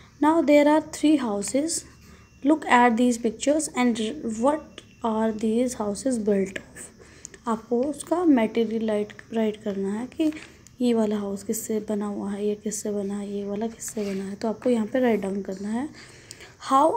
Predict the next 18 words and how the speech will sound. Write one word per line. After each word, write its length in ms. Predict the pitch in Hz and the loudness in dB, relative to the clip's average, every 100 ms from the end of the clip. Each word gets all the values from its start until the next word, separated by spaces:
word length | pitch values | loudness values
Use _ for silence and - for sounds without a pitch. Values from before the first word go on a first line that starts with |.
| 269 | 2
are 140 | 254 226 | 2 2
the 100 | 262 - | 0 0
houses 560 | 208 196 208 285 285 277 | -2 -2 -4 -4 -2 0
in 100 | 247 | 0
the 100 | 240 240 | 0 -4
picture 300 | 208 - 262 214 | -8 -2 0 0
different? 380 | 208 - 196 - - | -4 -4 -8 -8 -6
How 120 | 220 226 | -2 0
are 60 | 226 220 | 0 -2
the 100 | 220 | -4
houses 420 | 208 196 262 277 - - - - - - - - | -4 -4 -8 -6 -10 -14 -20 -20 -20 -20 -16 -8
are 100 | 202 202 | -4 -2
different? 460 | 214 - 294 311 220 | -2 -2 -2 -2 -2
Write 180 | 208 202 | -2 -2
down 180 | 214 202 | -2 -2
here। 260 | 196 214 277 - - - | -2 -2 -4 -8 -20 -2
Now 420 | 254 254 185 214 294 - - - - - | 2 2 0 -6 -10 -16 -20 -18 -18 -4
write 360 | 262 285 330 | 4 6 6